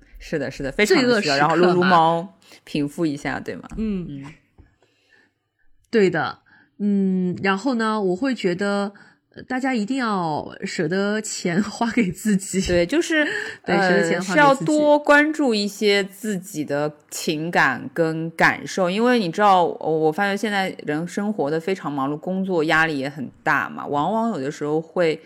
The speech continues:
Speaker 1: 忽略自己的情绪，觉得自己好像没事儿，还能接着扛，能接着九九六。但其实真的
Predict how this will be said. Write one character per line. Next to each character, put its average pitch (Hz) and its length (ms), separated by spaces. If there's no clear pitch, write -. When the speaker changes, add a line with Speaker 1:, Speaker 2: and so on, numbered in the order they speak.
Speaker 1:
忽 302 300
略 262 240
自 180 180
己 180 140
的 107 180
情 139 500
绪， 175 300
觉 147 100
得 165 80
自 175 140
己 160 140
好 151 160
像 143 100
没 147 260
事 - 140
儿， 160 160
还 151 220
能 160 240
接 160 200
着 156 140
扛， 131 540
能 143 220
接 160 200
着 151 80
九 139 160
九 127 140
六。 127 240
但 254 160
其 214 180
实 202 220
真 226 340
的 165 420